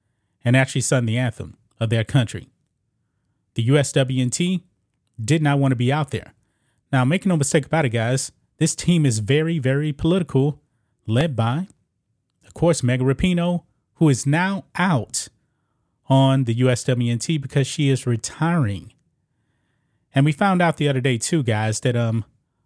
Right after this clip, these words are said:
Alexi Lalas, who actually used to play on the U S men's team,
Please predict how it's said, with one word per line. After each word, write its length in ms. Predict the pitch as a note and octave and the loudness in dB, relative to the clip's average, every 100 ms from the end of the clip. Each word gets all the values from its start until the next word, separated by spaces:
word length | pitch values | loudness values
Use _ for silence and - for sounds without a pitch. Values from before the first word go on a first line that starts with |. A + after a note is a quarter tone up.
| _ - | _ 0
Alexi 400 | C3 F#3+ - G#3 | 2 2 0 2
Lalas, 540 | D3+ C#3+ D3 D3 - | 4 2 2 -2 -2
who 120 | D3 | 0
actually 260 | D3 C#3+ B2+ | 0 0 -2
used 160 | C#3 C3+ | -2 -4
to 60 | |
play 440 | A#2 D3+ C#3 C3+ - _ _ _ | -2 0 2 0 -6 _ _ _
on 160 | C3+ A#2+ | 0 2
the 200 | A#2+ C3 | 0 0
U 180 | C3 D#3 | 2 2
S 160 | A#2+ C3 | 2 2
men's 320 | F3+ F#3+ - | 2 0 0
team, 340 | C3 B2+ E3 | -2 0 -2